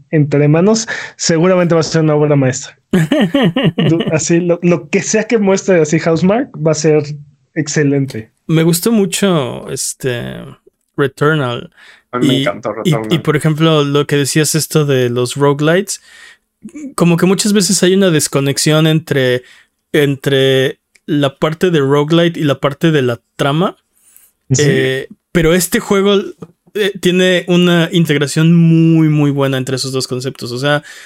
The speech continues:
Speaker 2: tus, tus runs son parte de la trama. O sea, no
Speaker 1: Sí, también
Speaker 2: no
Speaker 1: Hades resolvió
Speaker 3: Sí, como
Speaker 1: ese
Speaker 3: Hades.
Speaker 1: problema, ¿no?
Speaker 2: Sí, exacto, como Hades.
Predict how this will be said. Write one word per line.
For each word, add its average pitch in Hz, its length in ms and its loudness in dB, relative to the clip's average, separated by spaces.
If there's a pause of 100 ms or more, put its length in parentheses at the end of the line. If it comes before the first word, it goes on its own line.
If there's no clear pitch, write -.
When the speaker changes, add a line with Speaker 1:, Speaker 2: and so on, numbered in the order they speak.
(580)
Speaker 2:
tus, 160 280 -2 (160)
tus 156 220 2
runs 170 320 2
son - 600 0
parte 151 600 0
de 139 180 -2
la 123 140 0
trama. 131 600 -6
O 277 100 -12
sea, 131 380 -4 (420)
no 151 300 2
Speaker 1:
Sí, 160 100 4 (100)
también 175 300 2
Speaker 2:
no 175 80 -4
Speaker 1:
Hades 165 640 0
resolvió 143 520 0
Speaker 3:
Sí, 131 60 2
como 127 100 2
Speaker 1:
ese 127 100 0
Speaker 3:
Hades. 127 120 -2 (120)
Speaker 1:
problema, 123 160 -8
¿no? 185 60 -2
Speaker 2:
Sí, 147 120 -4
exacto, 135 400 -2
como 135 200 -4
Hades. 127 300 -4